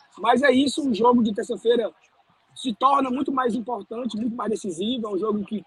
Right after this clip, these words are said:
o confronto está completamente aberto. No, no último confronto contra o América, a gente vinha de um três a um.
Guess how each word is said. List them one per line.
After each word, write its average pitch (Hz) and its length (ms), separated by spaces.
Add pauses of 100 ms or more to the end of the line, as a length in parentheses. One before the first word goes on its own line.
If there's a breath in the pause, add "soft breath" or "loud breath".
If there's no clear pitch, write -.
o 233 120
confronto 220 420
está 214 200
completamente 226 440
aberto. 214 500 (500)
No, 254 200
no 254 120
último 294 280
confronto 240 440
contra 233 200
o - 20
América, 208 420
a - 20
gente 208 200
vinha 247 120
de 247 60
um 226 80
três 254 260
a 269 100
um. 220 180